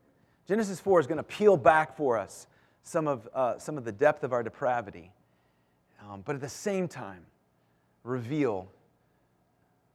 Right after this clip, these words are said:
the grace that Christ has for us. Let's read Genesis four and dive into God's word this morning. Now Adam knew Eve, his wife, and she conceived and bore Cain, saying, "I have gotten a man with the help of the Lord."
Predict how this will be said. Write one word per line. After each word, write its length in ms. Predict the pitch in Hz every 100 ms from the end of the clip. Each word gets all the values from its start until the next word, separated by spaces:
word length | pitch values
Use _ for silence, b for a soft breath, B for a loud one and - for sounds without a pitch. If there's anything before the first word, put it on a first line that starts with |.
| _ -
the 60 |
grace 360 | 104 123 127 120
that 100 | 113 - _
Christ 260 | 117 107 -
has 260 | - 90 -
for 200 | 87 78
us. 240 | - - _ _
Let's 200 | 151 151
read 200 | 185 165
Genesis 480 | 120 147 135 131 113
four 420 | - 143 131 113 - - _ _ _ _ - -
and 120 | 110
dive 280 | 113 120 120
into 240 | 120 107 104
God's 260 | 113 107
word 320 | 101 113 107
this 220 | 98 95 117
morning. 300 | 110 95 87 b b b b b b b b b b b b b _ _ _ _ _ _ _ _ _ _ _ _ _ _ _ _ -
Now 160 | 151
Adam 340 | 170 214 262 202
knew 200 | 196 190
Eve, 300 | 180 175 160
his 180 | 156 123
wife, 440 | 143 131 127 127
and 100 | 127
she 180 | - 185
conceived 540 | 190 147 - 185 170
and 140 | 151 123
bore 240 | 147 151
Cain, 480 | 147 - 156 131 117
saying, 460 | - 135 120 120 -
"I 100 | 156
have 260 | 151 123 113
gotten 360 | 170 190 190
a 120 | 143
man 500 | 143 139 135 117 98 95
with 140 | 120
the 80 | 120
help 260 | 131 139
of 100 | 135
the 80 | 120
Lord." 360 | 117 117 98